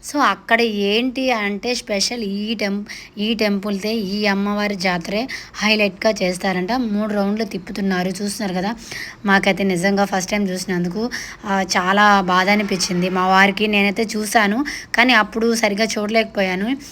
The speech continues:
ఇప్పుడు నిజంగా ఇట్లాగా అరటి పండుతో కొడుతుంటే మూడు రోజుల నుంచి ఉపవాసం ఉండి ఇలా ము-, తిప్పుతారు. తర్వాత వచ్చే మేకని, ఆ, ఫస్ట్ మనిషిని,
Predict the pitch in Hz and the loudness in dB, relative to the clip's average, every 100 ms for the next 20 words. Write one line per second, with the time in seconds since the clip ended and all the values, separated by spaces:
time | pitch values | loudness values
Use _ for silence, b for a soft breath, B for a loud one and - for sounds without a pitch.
0 | B B - 190 220 202 214 226 220 214 | B B -8 -4 0 2 2 4 2 2
1 | 202 208 196 202 185 208 214 202 196 190 | 0 0 2 2 0 -2 -4 -2 -4 -2
2 | 185 180 196 185 196 B B - 190 202 | -4 -2 -2 -2 -4 B B -6 -2 0
3 | 202 190 220 214 196 190 202 196 202 208 | 0 0 0 0 -2 -4 -2 -2 -2 -2
4 | 180 175 180 196 254 B B B 196 196 | -2 0 0 0 -2 B B B 0 0
5 | 190 190 175 185 175 208 196 185 226 214 | 2 0 -2 -6 -4 0 2 2 0 0
6 | 185 196 202 202 190 180 - 196 180 180 | 2 2 0 0 -2 -4 -2 0 0 0
7 | 180 208 220 226 B B B - 196 185 | 0 0 -2 -4 B B B -4 -2 2
8 | 202 202 - 220 190 202 - 214 220 | 2 0 0 2 4 2 2 0 0